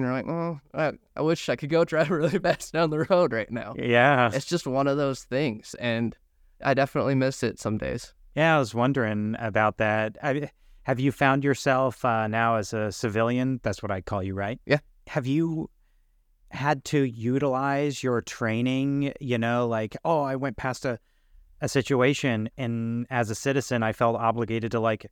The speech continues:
Speaker 2: intervene." Has, has something come up?
Speaker 1: Not to intervene. Generally, you don't want to. Just let, let
Speaker 2: Yeah.
Speaker 1: the cops do their thing. If you wanna intervene, be a good witness and call. Like, that's
Speaker 2: Right.
Speaker 1: really the best answer. And civilian-wise, I don't know what's going on.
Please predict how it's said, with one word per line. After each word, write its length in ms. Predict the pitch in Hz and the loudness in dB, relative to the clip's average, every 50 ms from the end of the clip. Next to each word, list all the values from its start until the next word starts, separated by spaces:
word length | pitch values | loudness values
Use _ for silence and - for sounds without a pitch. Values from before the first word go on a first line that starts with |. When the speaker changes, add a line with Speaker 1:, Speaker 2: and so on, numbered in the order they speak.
| _ _ _ | _ _ _
Speaker 2:
intervene." 640 | - 151 123 120 113 98 113 117 127 131 143 143 143 | -2 0 0 0 0 -2 -2 0 0 0 0 0 0
Has, 240 | 135 117 120 110 117 117 - | 0 -2 -2 -4 -6 -8 -8
has 140 | - 120 | -8 -6
something 240 | - - 135 135 131 | -4 -4 -4 -4 -2
come 200 | 117 - 123 117 | -2 0 0 0
up? 180 | 113 127 147 - | 0 0 -2 -2
Speaker 1:
Not 540 | 175 175 165 160 156 185 220 240 - - 175 | -2 0 2 4 4 4 4 2 0 -2 -4
to 200 | - 226 220 - 139 | -2 -2 -2 0 0
intervene. 880 | 147 143 139 127 120 113 113 117 113 120 123 127 131 135 139 143 131 - _ _ _ | 0 2 2 0 0 -2 -2 -2 0 0 0 0 0 0 0 -2 -4 -6 _ _ _
Generally, 560 | - 131 127 127 131 127 123 127 127 127 123 | -4 -2 -2 0 0 0 0 0 0 0 0
you 140 | 123 120 113 | 0 0 -2
don't 280 | 101 110 110 110 80 - | -2 -2 -2 -4 -4 -6
want 300 | 107 107 104 107 - - | -6 -4 -4 -4 -6 -6
to. 200 | - - 110 110 | -2 0 0 0
Just 220 | 107 110 104 - - | 0 -2 -4 -2 -2
let, 160 | 110 104 101 - - _ _ | 0 0 -2 -4 -12 _ _
let 160 | - 110 104 101 | 2 4 4 6
Speaker 2:
Yeah. 60 | 95 | 6
Speaker 1:
the 60 | 101 | 4
cops 320 | 117 - 117 110 110 - - | 2 4 4 4 4 2 -2
do 140 | - 110 110 | -2 0 0
their 140 | 110 107 | 0 0
thing. 300 | 107 - 107 113 117 113 | 0 -2 -2 0 0 0
If 120 | 110 101 117 | 0 0 0
you 80 | 120 | 2
wanna 160 | 120 120 117 113 | 2 2 2 0
intervene, 520 | - 120 117 113 110 110 110 113 113 110 | 0 -2 -2 -2 0 0 0 0 0 0
be 120 | 104 113 | 0 0
a 80 | 113 117 | 0 0
good 200 | 101 120 113 110 | 0 0 -2 0
witness 420 | 110 110 95 110 117 117 - - | -2 -2 0 0 -2 -2 -2 -2
and 100 | 113 113 | -4 -2
call. 380 | - - 104 107 113 117 113 - _ _ | 0 0 2 2 2 0 -2 -6 _ _
Like, 140 | - 120 117 - | -6 -4 -2 2
that's 300 | 120 123 113 107 104 101 | 4 4 4 4 2 0
Speaker 2:
Right. 200 | 101 101 - - | -2 -6 -8 -8
Speaker 1:
really 400 | 87 110 123 120 113 117 120 120 | -4 0 2 4 4 4 4 2
the 100 | 110 110 | 2 0
best 320 | 101 98 101 110 - - | 0 -2 -2 -2 -4 -4
answer. 320 | - - 117 113 - 117 117 | -2 -2 -2 0 0 0 2
And 260 | 117 117 117 104 - | 2 0 -2 -2 -2
civilian-wise, 680 | - 117 107 107 110 110 110 110 110 110 110 110 110 127 | -2 -2 0 0 0 0 0 -2 0 0 0 2 2 2
I 40 | |
don't 140 | 120 117 101 | 2 2 0
know 120 | 110 107 107 | 0 0 0
what's 140 | 110 - | -2 -2
going 300 | - 117 107 110 113 107 | -2 -4 -4 -2 -4 -4
on. 320 | 107 107 107 107 110 113 | -2 -2 -2 -2 -2 -4